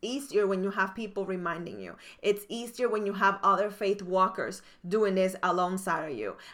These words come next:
I'm gonna give you the link. It's super easy to remember. It's bit dot L Y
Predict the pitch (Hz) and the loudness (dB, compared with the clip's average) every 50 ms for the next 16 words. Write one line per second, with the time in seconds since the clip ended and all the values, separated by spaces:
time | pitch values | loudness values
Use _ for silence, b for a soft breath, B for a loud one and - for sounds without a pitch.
0 | B B 185 214 233 262 277 277 262 214 226 226 202 214 - 185 165 170 185 180 | B B 6 6 6 6 2 2 2 0 -2 -2 -2 0 0 0 0 2 2 0
1 | 240 294 285 - 190 190 - - 240 190 208 180 - 196 208 202 220 196 185 190 | 0 -2 -4 -8 -10 -8 -6 -6 -4 -2 0 0 0 0 -2 -2 -4 -2 -2 -2
2 | 175 180 175 175 160 180 196 254 285 - - 190 185 - 156 175 - 196 214 220 | -4 -2 -4 -4 -4 -2 0 0 0 0 0 -2 -2 -2 -6 0 2 2 2 2
3 | 220 - 233 220 202 - - 185 185 196 208 240 254 | 0 2 2 2 2 2 0 -2 -2 -2 -2 -4 -8